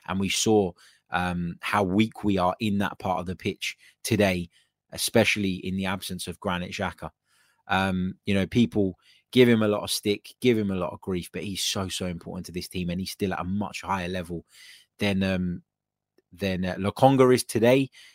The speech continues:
than Patino is today. And that's not a slight on those two players. They're two young players who will develop, who will grow,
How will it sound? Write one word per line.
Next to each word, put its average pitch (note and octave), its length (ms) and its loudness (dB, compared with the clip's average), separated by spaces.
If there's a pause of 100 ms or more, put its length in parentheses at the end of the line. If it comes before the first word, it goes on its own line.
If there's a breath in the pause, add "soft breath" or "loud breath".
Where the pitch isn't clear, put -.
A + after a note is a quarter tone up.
(140 loud breath)
than G2+ 140 -2
Patino G#2+ 540 -2
is F2 120 -6
today. E2+ 340 -6
And F#2+ 100 -2
that's A2+ 200 -4
not B2+ 160 -2
a A2 40 -8
slight A#2+ 440 0
on G2+ 120 -6
those F#2+ 220 -4
two F#2+ 180 -6
players. F#2+ 320 -2
They're F2 120 -8
two G#2+ 200 -8
young G2+ 320 -6
players F#2+ 320 -6
who G2+ 140 -4
will F#2+ 120 -2
develop, F#2 440 0
who F#2 100 -6
will F2+ 160 -6
grow, F2+ 320 2